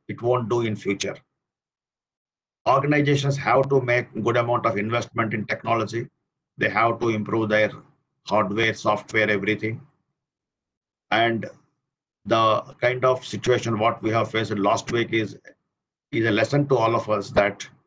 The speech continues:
uh, we, whenever we are in, in future, we have to live virtually only. Most of the meetings are going to take place on virtual platforms.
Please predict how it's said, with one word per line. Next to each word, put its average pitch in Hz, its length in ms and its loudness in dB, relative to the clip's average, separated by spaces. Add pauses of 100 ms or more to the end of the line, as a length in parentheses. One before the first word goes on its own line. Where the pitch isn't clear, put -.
(640)
uh, 101 420 4 (140)
we, 123 380 0
whenever 135 360 4
we 123 240 0
are 131 60 2
in, 135 260 -2
in 135 260 2
future, 135 400 2
we 117 140 0
have 123 180 2
to 123 60 0
live 113 640 2
virtually 117 640 2
only. 107 300 0
Most 113 340 0
of 120 180 2
the 117 320 2 (280)
meetings 117 540 -4 (180)
are 110 160 2
going 110 260 0
to 113 180 -10
take - 160 -2
place 104 220 0
on 101 160 0
virtual 98 320 -2
platforms. 110 680 0